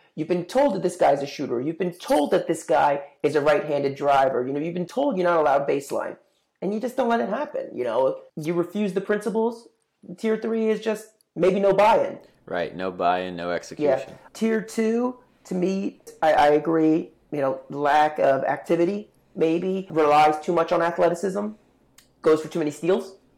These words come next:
Speaker 1: Those are tier
Speaker 2: Mm-hmm.
Speaker 1: twos to me. Like, against an elite basketball player or,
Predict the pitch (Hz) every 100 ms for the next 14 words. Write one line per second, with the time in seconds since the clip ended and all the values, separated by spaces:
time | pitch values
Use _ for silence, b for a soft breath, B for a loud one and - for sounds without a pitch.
0 | _ _ - 156 143 139 - 139 139 -
1 | 127 127 127 127 131 - _ 143 156 156
2 | 160 151 147 165 - 143 147 156 170 156
3 | 165 156 156 143